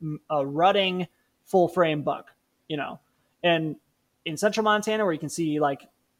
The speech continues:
a hundred deer a day, probably wouldn't shoot that buck if I had the choice. But on a mountain like this, with that difficult of a hunt and that adventure kind of aspect of the hunt, like, I think that deer was probably three and a half year old, maybe four and a half.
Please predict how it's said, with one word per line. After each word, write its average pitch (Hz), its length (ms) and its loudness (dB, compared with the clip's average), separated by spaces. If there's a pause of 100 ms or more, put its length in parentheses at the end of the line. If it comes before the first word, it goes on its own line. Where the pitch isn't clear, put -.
a - 40 -10
hundred 170 240 -2
deer 165 160 0
a 160 60 -2
day, 160 280 0 (400)
probably 202 220 10
wouldn't 190 140 2
shoot 202 160 -4
that 190 200 4
buck 185 180 2
if 180 80 -6
I 185 60 4
had 175 80 2
the 170 80 -4
choice. 196 380 -2 (260)
But 175 80 4
on 190 140 8
a - 20 4
mountain 202 260 6
like 175 200 4
this, 208 420 0 (300)
with 156 160 2
that 175 240 2
difficult 214 480 2
of 170 80 0
a 147 80 2
hunt 170 300 -2 (100)
and 160 100 -6
that 156 140 0
adventure 156 680 -4
kind 196 140 0
of 185 60 -2
aspect 208 340 -4
of 202 80 -4
the 202 80 -4
hunt, 214 340 0
like, 147 220 -6 (840)
I 170 140 -2
think 208 300 2
that 190 240 4
deer 190 160 4
was 175 100 2
probably 185 240 2
three 214 160 0
and 214 80 -2
a 214 40 0
half 214 200 0
year 226 120 2
old, 226 180 2
maybe 175 220 2
four 196 220 0
and 214 80 0
a 214 40 0
half. 226 200 -2